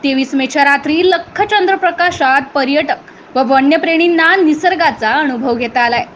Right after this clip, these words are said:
यावेळी वन्यप्राण्यांची गणना वन्यजीव विभागाकडून करण्यात आली. निसर्ग अनुभव करताना ज्ञानगंगा अभयारण्यातील बुलढाणा आणि खामगाव या दोन वनपरिक्षेत्रात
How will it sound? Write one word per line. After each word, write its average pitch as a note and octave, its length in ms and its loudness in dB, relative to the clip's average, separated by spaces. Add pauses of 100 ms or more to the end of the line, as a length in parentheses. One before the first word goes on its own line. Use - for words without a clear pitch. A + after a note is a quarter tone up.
(420)
यावेळी C4 380 2
वन्यप्राण्यांची F4 880 2
गणना D4+ 600 2
वन्यजीव D#4+ 600 2
विभागाकडून D4 800 0
करण्यात A3+ 400 -4
आली. A#3+ 160 -2 (520)
निसर्ग C4 380 0
अनुभव C#4+ 540 2 (300)
करताना D#4 500 0 (480)
ज्ञानगंगा F#4+ 640 2
अभयारण्यातील D#4+ 760 0
बुलढाणा D4 460 0
आणि A#3+ 360 -2
खामगाव C#4 380 0 (140)
या A#3+ 100 0
दोन A#3+ 400 -2
वनपरिक्षेत्रात E4 920 -2